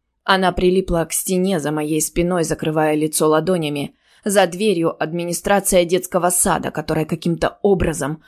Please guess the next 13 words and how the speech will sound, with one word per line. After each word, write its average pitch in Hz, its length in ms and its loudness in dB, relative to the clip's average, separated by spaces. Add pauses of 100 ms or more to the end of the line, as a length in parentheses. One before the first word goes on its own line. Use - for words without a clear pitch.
(180)
умудрилась 196 560 4
потерять 170 400 0
мою 170 220 -2
дочь 175 320 -2
при 160 120 -2
наличии 160 400 -2
турникета, 160 680 -2
охраны - 760 -2 (180)
и 196 100 2
двухметрового 175 680 0
забора 170 460 -2
вокруг - 320 -10
здания. 151 540 -6